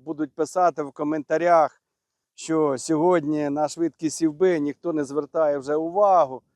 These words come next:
Precision planting, е, паралелограмна, е, е, система, коли активний кожний сошник,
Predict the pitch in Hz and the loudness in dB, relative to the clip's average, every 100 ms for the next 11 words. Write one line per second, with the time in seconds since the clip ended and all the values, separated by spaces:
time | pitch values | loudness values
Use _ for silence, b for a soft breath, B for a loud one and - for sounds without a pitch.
0 | _ _ _ _ 165 156 208 196 170 165 | _ _ _ _ -4 -4 -2 0 0 -2
1 | - 180 190 190 180 165 170 165 147 160 | -2 4 4 4 2 -2 -4 -4 0 2
2 | 160 160 160 156 156 151 151 151 151 147 | 2 2 0 0 -2 -4 -6 -8 -10 -12
3 | 135 139 _ - 175 180 180 170 190 190 | -16 -20 _ 2 4 6 4 6 6 4
4 | 170 165 147 _ _ _ _ 156 156 156 | 2 -2 -4 _ _ _ _ -2 0 2
5 | 151 156 151 147 143 147 _ - 160 151 | 2 0 -2 -6 -16 -20 _ -18 -8 -8
6 | 139 175 - - 214 196 175 156 - 160 | -2 -2 -2 4 6 6 2 -2 -2 0
7 | 160 147 - 165 135 180 170 156 151 165 | 2 2 -2 -4 -4 -2 -2 -2 -4 -2
8 | 147 151 135 156 139 151 151 135 | -2 -4 -4 -4 -4 -4 -4 -6